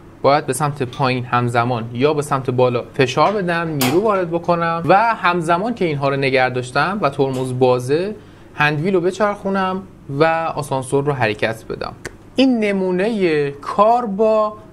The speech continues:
موتور گیرلس تو موقعی که برق نیست و می‌خوایم دستی حرکتش بدیم. حالا این موتورهای گیرلس وقتی توی موتورخونه آسانسور قرار می‌گیرن، به این صورت به دست، به صورت دستی می‌شه بهشون دسترسی داشت،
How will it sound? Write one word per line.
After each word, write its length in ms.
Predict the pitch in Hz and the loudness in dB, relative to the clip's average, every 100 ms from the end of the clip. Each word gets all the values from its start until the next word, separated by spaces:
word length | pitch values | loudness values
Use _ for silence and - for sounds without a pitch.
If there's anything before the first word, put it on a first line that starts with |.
| - 175 | -12 -2
موتور 360 | 175 175 208 | 0 2 0
گیرلس 680 | 170 180 175 175 180 175 - | 2 0 2 2 0 -2 -12
تو 160 | - 190 | -2 0
موقعی 340 | 185 170 175 | 2 2 0
که 180 | 180 175 | 0 0
برق 440 | 151 156 165 185 175 | 2 4 4 2 -4
نیست 240 | 165 - | -8 -4
و 120 | 147 | -4
می‌خوایم 280 | 143 147 147 | -2 -2 2
دستی 320 | 139 135 151 | 0 0 -4
حرکتش 480 | 139 135 127 135 127 | -4 -2 -4 -4 -2
بدیم. 460 | 127 123 131 127 127 - - - - - | 0 0 -2 -6 -8 -16 -20 -20 -18 0
حالا 200 | 175 226 | 2 4
این 120 | 254 | 2
موتورهای 540 | 226 208 190 196 214 | 0 0 0 0 -2
گیرلس 640 | 175 180 180 202 160 147 - | 0 0 0 -2 -2 -6 -2
وقتی 280 | 151 - - | -2 -2 -6
توی 240 | 208 214 | 0 0
موتورخونه 640 | 196 170 180 160 160 165 208 | 0 2 2 2 -2 0 0
آسانسور 520 | 180 156 143 147 135 | 0 -2 -2 -2 0
قرار 300 | 127 123 127 | 2 0 0
می‌گیرن، 640 | 123 120 120 147 139 123 123 - - - - - - - - - | -2 -2 0 0 -2 -6 -10 -18 -20 -20 -20 -20 -20 -20 -20 0
به 80 | 151 | 2
این 160 | 180 226 | 4 0
صورت 360 | 214 202 208 | 0 0 0
به 60 | 156 | 2
دست، 260 | 165 165 | 2 2
به 60 | 156 | -8
صورت 300 | 151 160 185 | 0 0 2
دستی 400 | 165 143 - 185 | -2 -4 -2 -4
می‌شه 180 | 196 220 | 0 0
بهشون 340 | 196 190 139 | -2 -2 -2
دسترسی 500 | 120 113 - 110 110 | 0 0 -4 -8 -8
داشت، 340 | 107 - - | -6 -8 -10